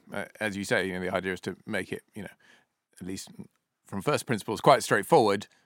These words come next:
building blocks, you know, something easy to get started with, but it can be easier said than done, even with E T Fs, you know, uh, you say price, obviously we had our kind of cheap funds feature a few weeks ago.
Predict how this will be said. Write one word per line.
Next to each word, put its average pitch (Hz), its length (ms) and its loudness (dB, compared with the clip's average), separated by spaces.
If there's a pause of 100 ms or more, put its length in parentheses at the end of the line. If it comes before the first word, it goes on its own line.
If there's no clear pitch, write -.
(120)
building 107 300 -2
blocks, 104 500 0
you 107 100 -6
know, 87 200 -6 (560)
something 104 300 -4
easy 95 340 -2
to - 60 -14
get 90 180 -4
started 95 340 -4
with, 92 220 -4
but 113 220 4 (440)
it 120 80 -8
can 143 160 4
be 110 100 0
easier 98 240 0
said 98 180 0
than 95 120 -2
done, 90 340 2
even 101 200 -4
with 90 160 -4
E - 100 -4
T 104 160 -6
Fs, - 360 -8
you 90 100 -14
know, 87 200 -14
uh, 87 120 -10 (260)
you 85 140 -14
say - 160 -8
price, - 360 -2
obviously 95 220 -8
we 92 60 -8
had 90 100 -4
our 90 220 -6
kind 87 140 -12
of 82 80 -14
cheap - 220 -8
funds 95 360 -2
feature - 260 -8
a 90 40 -8
few 101 160 -6
weeks 95 200 -4
ago. 87 260 -6